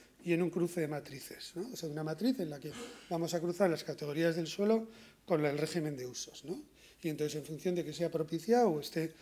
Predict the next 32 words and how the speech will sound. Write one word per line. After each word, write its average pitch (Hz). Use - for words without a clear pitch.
o -
sea 175
admisible 175
o 151
que 131
esté 147
prohibido, 208
pues 131
vamos 151
a 143
llegar 156
a 156
una 160
ordenación. 135
Sin 151
embargo, 185
este 202
plan 196
territorial 202
lo 180
que 151
incorpora 156
es 196
una 196
segunda 185
esfera 175
de 165
regulación, 175
que -
es -
una 185
esfera 202